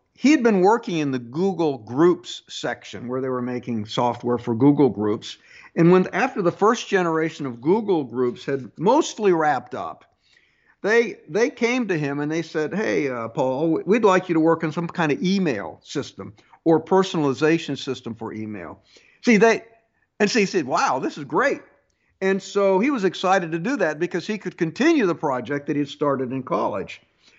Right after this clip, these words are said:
So he started out using some of the core code that was in the Google Groups, uh, because he was familiar with it. So he, he pieced it together,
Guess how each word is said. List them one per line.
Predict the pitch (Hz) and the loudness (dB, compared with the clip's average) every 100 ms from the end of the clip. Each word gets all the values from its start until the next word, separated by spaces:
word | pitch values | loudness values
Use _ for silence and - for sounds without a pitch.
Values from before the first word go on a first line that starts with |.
| _ | _
So | - 202 | 2 6
he | 208 320 | 8 6
started | - 269 247 208 190 | 4 4 4 4 4
out | 214 208 147 160 | 4 2 0 -2
using | 156 151 160 | -2 -4 -8
some | - 165 | -6 -6
of | 156 | -6
the | 135 | -8
core | - 180 170 | -2 0 2
code | 160 - 185 160 | 0 2 2 2
that | 123 | -4
was | 131 131 | -10 -6
in | 123 123 | -6 -6
the | 123 117 107 - 127 | -4 -6 -8 -12 0
Google | 143 156 139 | 4 6 4
Groups, | 113 160 147 - - - _ _ _ _ _ _ - | 4 4 4 2 -8 -18 _ _ _ _ _ _ -2
uh, | 190 | 0
because | 190 370 208 | 2 2 2
he | |
was | 185 | 0
familiar | 175 170 226 143 | 2 2 2 0
with | 104 135 | -4 -10
it. | 139 | -4
So | 180 | 0
he, | 240 - _ - | 0 -2 _ -10
he | |
pieced | 220 - 220 - | -4 -2 -2 -4
it | 220 | -10
together, | 175 151 107 123 175 | -4 -2 -2 -4 -6